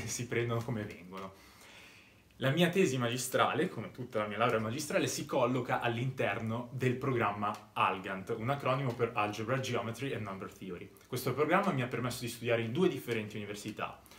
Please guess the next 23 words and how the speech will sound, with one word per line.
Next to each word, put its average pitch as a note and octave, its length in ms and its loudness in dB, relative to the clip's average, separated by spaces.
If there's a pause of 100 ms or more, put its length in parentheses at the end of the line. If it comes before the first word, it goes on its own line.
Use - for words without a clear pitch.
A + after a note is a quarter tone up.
(100)
l'Università B2+ 540 0
degli G#2+ 220 -2
Studi G#2 240 -8
di G2 60 -6
Milano D3 460 0
e A2+ 220 -2
l'Université C3 640 -2
Paris-Saclay B2 920 -2
a A#2 120 -2
Parigi. F#2 420 -12 (1000)
algant F3+ 680 4
ha B2 100 0
rivestito A2+ 680 -4
un B2+ 140 -2
ruolo G#2 480 0 (260)
fondamentale A#2 1040 0
nella G2+ 220 -6
mia G2+ 180 -10
carriera G2+ 360 -6
accademica F#2+ 600 -6
e C#3 100 -4
un'esperienza A2+ 600 -6
fantastica, G2+ 720 -8